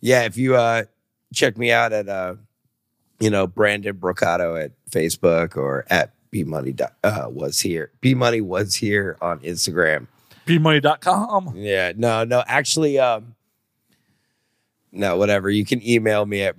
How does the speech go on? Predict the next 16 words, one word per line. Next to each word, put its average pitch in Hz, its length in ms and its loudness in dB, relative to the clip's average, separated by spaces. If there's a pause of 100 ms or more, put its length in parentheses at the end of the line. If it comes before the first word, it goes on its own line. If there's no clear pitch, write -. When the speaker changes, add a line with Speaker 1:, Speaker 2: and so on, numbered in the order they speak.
(140)
Speaker 1:
brokeautoproductions, 92 2250 0 (920)
uh, 58 260 4 (640)
at 78 160 2
gmail 50 400 -4
dot - 160 -10
com. - 320 -8 (2000)
But 80 200 2
yeah, 95 180 -2
whatever. 92 380 -8 (260)
So - 160 2
yeah, 139 240 4
Grounded 143 320 2
Jesus 143 280 0
is 120 100 0
super 135 320 2
awesome. 123 440 0